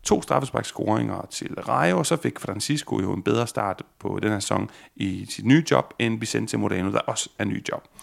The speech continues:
Så fik vi Sevilla mod Valencia. Valencia, der vandt to et. Mål af Diakhaby og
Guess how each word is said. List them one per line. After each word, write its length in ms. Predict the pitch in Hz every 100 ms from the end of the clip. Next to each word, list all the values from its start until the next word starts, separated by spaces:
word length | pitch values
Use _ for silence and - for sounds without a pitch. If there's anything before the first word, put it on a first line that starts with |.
| - -
Så 80 | -
fik 140 | 185
vi 100 | 151
Sevilla 360 | 135 123 123 143
mod 200 | 127 104
Valencia. 500 | 98 117 180 - 117
Valencia, 360 | 107 120 160 -
der 80 | 113 - -
vandt 200 | - -
to 220 | 139 -
et. 260 | - - - - _ -
Mål 180 | 127 113
af 60 |
Diakhaby 580 | 101 101 - 98 139 -
og 200 | - 104